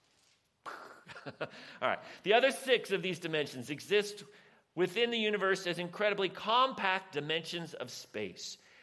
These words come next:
God must be able to operate in all of these ten dimensions plus more in order to have created the universe. And the Bible suggests, indeed, that God did create the universe out of dimensions of space and time,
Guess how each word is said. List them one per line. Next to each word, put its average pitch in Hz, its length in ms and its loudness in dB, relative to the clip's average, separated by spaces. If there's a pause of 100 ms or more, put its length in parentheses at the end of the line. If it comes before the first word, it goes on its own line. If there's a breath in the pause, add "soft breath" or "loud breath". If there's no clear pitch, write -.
(220 loud breath)
God 175 300 4
must 185 220 -2
be 143 140 -2
able 135 160 -2
to 123 160 -4
operate 123 380 0
in 120 120 -2
all 160 320 2
of 160 100 -2
these 135 220 -8
ten 127 240 -8
dimensions 110 540 -8
plus - 460 -6 (180)
more 120 720 0 (240 loud breath)
in 117 160 -8
order 131 280 0
to 139 220 -8
have 104 220 -4
created 113 460 -8
the 110 80 -14
universe. 117 680 -12 (460 soft breath)
And 101 80 -6
the 117 60 -2
Bible 147 320 4
suggests, 110 680 -2
indeed, 123 480 -4 (180 loud breath)
that 143 160 0
God 180 240 4
did 190 160 0
create 180 240 0
the 175 80 -6
universe 165 380 -2
out 151 140 2
of 147 100 -2
dimensions 160 420 -4
of 135 80 -6
space 151 400 -6
and 151 120 -14
time, 92 460 -6